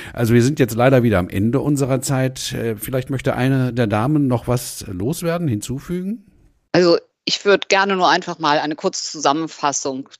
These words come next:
Speaker 2: dessen bringen, was wir jetzt hier gesprochen haben. Ich kann nur sagen,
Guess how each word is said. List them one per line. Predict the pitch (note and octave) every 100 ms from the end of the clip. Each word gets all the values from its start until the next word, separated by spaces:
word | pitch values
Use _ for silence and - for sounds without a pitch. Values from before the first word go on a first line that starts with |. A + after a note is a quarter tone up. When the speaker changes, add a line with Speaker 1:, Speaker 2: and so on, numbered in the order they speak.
| _ -
Speaker 2:
dessen | A#2+ D3+ C3
bringen, | - C3 C3+ C#3
was | B2+ -
wir | C#3
jetzt | C3 -
hier | C3
gesprochen | A#2 - B2+ C3+ B2
haben. | B2 A#2+ D3+ F3+ - - - - - - - _
Ich | -
kann | - F#3+
nur | F#3+ F3
sagen, | F3+ F#3 F#3+ G3 F#3+